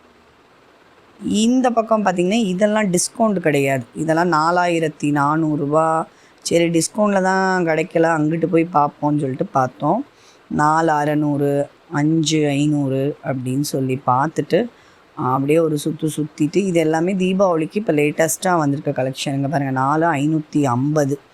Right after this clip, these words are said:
So, போய் பாருங்க, போ-, அ, ராஜ்மஹாலுக்கு.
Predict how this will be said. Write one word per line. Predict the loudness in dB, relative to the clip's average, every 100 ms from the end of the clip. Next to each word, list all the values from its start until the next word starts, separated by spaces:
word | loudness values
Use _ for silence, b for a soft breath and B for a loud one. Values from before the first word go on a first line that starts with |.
| b b b b _ _ _ B B B -14
So, | -2 0 2 0 -2 -4 -6 -2
போய் | 2 2 2
பாருங்க, | 2 4 4 2 2 2 0 0
போ-, | 2 2 2
அ, | 2 2 2 0 0 0 0 2 2 2
ராஜ்மஹாலுக்கு. | 0 0 0 2 0 -2 2 2